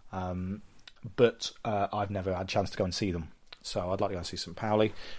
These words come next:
Um, I would, um, <clears throat> I'd also,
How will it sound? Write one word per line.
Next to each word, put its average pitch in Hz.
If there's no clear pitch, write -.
Um, 101
I 107
would, 104
um, 95
<clears throat> -
I'd 117
also, 113